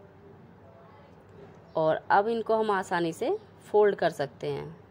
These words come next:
तो बिना कट के ये अच्छे से fold नहीं होता है, इसलिए जहाँ भी corner हो,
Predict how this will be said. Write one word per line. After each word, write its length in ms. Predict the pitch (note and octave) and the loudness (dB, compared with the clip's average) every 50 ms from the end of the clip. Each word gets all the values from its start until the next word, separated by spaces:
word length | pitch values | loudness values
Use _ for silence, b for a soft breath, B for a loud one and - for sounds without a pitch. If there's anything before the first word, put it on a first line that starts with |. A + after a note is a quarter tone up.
| - B B B B B B B B B - - - | -20 B B B B B B B B B -20 -4 -2
तो 60 | G#3 | -2
बिना 320 | G3 E3+ F#3+ G3 G3 G3+ G#3+ | 0 2 2 4 4 2 2
कट 200 | G#3+ A#3 G#3+ - | 2 -2 -4 -2
के 160 | - - A3+ | -2 -2 -2
ये 120 | A#3+ A#3 | 0 2
अच्छे 260 | A3+ A3+ - - A#3 A3 | 0 -2 -2 -6 -10 -6
से 120 | - A3+ | -6 -6
fold 360 | G#3+ - G#3 G#3+ G#3+ G#3 F#3 | -2 0 2 2 2 2 0
नहीं 220 | F#3 F3 F3+ G3+ A3 | 0 2 2 2 2
होता 240 | A3 G3+ G3+ - | 2 0 0 0
है, 100 | G3+ G#3 | 0 0
इसलिए 360 | G#3 G#3 - G3+ G3+ G3+ G#3+ G#3 | 0 -2 -4 0 2 2 2 2
जहाँ 260 | G3 G3+ G3 F#3 F3+ | 2 0 -2 -2 -2
भी 100 | G3 A3 | -2 -2
corner 480 | G#3+ - G#3 F#3 F3 F#3 F#3 G3 G3+ | 0 0 2 2 2 2 2 2 0
हो, 320 | G3+ G3+ G#3 F#3+ G3 B3+ | 0 0 0 0 0 -2